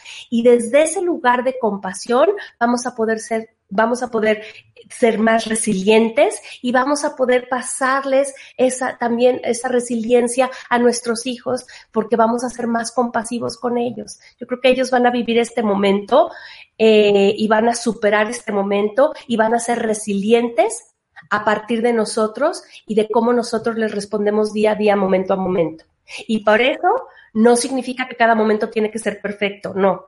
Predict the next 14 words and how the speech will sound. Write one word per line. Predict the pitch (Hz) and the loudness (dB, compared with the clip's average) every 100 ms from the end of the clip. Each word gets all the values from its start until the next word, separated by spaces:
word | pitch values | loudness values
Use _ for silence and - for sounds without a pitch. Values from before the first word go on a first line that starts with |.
| _ - | _ -2
De | |
hecho, | 214 254 | 0 2
los | 240 214 | 0 2
momentos | 220 226 226 247 | 4 4 2 0
más | 226 | 0
perfectos | - 220 208 214 269 269 | 0 -2 0 -2 0 0
son | 240 | 0
los | 220 | 0
momentos | 214 202 208 208 240 240 - | 0 2 2 2 0 -2 -6
en | 190 208 208 | 2 2 4
que, | 269 285 | 0 0
como | 208 196 | 0 2
dice | 208 226 247 | 2 2 2
Vivi, | 240 202 185 | 0 -2 -6